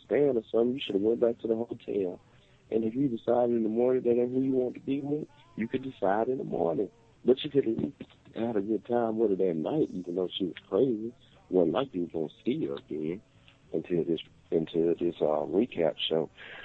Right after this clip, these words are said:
But man, I really, I'm really glad that you got your own separate account for the live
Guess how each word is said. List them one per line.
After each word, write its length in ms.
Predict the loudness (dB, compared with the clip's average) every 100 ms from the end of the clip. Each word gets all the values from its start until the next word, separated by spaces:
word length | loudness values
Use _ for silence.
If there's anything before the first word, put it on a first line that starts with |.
| -18 -6
But 160 | 0 0
man, 500 | 2 2 4 2 0 -6 -20 _ _ _
I 100 | -4
really, 380 | 2 4 4 2 -2 -8
I'm 160 | -2 0
really 180 | 0 0
glad 340 | 0 0 -2
that 160 | -6 -10
you 80 |
got 200 | -2 -2 0
your 120 | -4 -2
own 240 | -2 -2 -4
separate 260 | -6 -6 -8
account 380 | -8 -4 -2 -4 -4
for 140 | -6
the 140 | -6 -6
live 380 | -2 0 -2